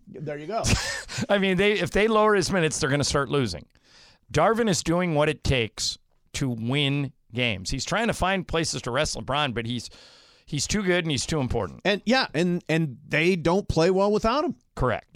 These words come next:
Speaker 1: Just, I mean, the supporting cast has not come together the way you would hope. Austin Reaves a little bit better. He's start-, starting to find his
Speaker 2: Huge
Speaker 1: way.
Speaker 2: shot last night.
Speaker 1: Yeah, really big
Speaker 2: Absolutely
Speaker 1: three.
Speaker 2: huge shot.
Speaker 1: Rattled that thing in.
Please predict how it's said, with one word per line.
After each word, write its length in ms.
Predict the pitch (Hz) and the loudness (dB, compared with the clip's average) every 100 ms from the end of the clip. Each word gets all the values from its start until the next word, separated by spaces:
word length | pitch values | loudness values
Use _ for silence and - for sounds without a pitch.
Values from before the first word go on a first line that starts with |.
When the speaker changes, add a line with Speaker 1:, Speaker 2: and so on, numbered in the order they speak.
| - | -4
Speaker 1:
Just, 340 | 196 185 - | -2 -2 -2
I 100 | 175 | 0
mean, 200 | 180 185 - - - | 2 2 -2 -10 -2
the 220 | 185 180 | 0 0
supporting 460 | - 160 - 208 233 | -2 -4 2 2 4
cast 320 | 180 190 214 | 2 2 0
has 140 | 160 127 | -2 0
not 160 | 170 | 0
come 120 | 202 185 | 0 0
together 360 | 165 165 180 | 2 4 4
the 80 | 156 | 4
way 120 | 156 | 4
you 120 | 156 | 4
would 100 | 143 | 4
hope. 180 | 135 185 | 4 2
Austin 300 | 196 233 247 | 0 -2 0
Reaves 220 | 233 202 | 0 0
a 20 | 170 | 0
little 140 | 226 | 0
bit 180 | 202 185 | 0 0
better. 240 | 165 165 | 2 4
He's 140 | 190 - | 2 0
start-, 280 | 190 185 | -2 -2
starting 300 | - 175 196 | 0 -2 0
to 40 | 208 | 0
find 200 | 165 156 | 2 2
his 120 | 156 | 4
Speaker 2:
Huge 100 | - | 4
Speaker 1:
way. 160 | - 127 | 4 2
Speaker 2:
shot 280 | 151 156 131 | 2 0 0
last 320 | 131 107 - | 0 0 -2
night. 160 | 117 113 | -2 2
Speaker 1:
Yeah, 180 | 175 127 | 2 2
really 260 | 151 226 202 | 0 2 2
big 140 | 180 | 2
Speaker 2:
Absolutely 720 | 165 170 180 170 143 127 131 | 0 0 2 2 2 0 -2
Speaker 1:
three. 140 | 107 139 | 0 -2
Speaker 2:
huge 140 | 117 | -2
shot. 200 | - 156 | 0 4
Speaker 1:
Rattled 320 | 196 208 190 | 4 4 2
that 200 | 165 156 | 2 0
thing 200 | 170 156 | 0 2
in. 260 | 151 135 | 2 0